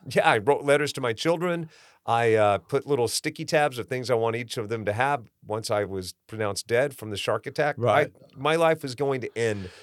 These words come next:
Speaker 1: that next day.
Speaker 2: So here's some questions I have. How long did the swim take? And it was one, one thing, right? You didn't stop. You just started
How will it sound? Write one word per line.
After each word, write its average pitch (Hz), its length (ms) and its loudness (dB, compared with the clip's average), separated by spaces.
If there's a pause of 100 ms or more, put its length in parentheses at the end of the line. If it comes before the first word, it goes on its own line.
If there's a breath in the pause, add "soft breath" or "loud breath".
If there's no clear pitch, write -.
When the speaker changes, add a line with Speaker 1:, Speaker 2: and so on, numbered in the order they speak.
(220 soft breath)
Speaker 1:
that 117 180 2
next 117 280 -2
day. 90 240 -4
Speaker 2:
So 120 180 8
here's 160 220 8
some 139 160 0
questions 113 420 0
I 78 120 0
have. 78 180 -2
How 165 180 10
long 175 200 2
did 143 180 0
the 135 80 0
swim 117 280 -2
take? - 440 -8 (720 soft breath)
And 120 120 0
it 151 80 6
was 135 140 6
one, 156 420 6
one 135 220 6
thing, 127 220 6
right? 110 180 -2
You 127 60 0
didn't 120 180 -2
stop. - 340 -2
You 107 80 -8
just 107 280 -6
started 113 320 2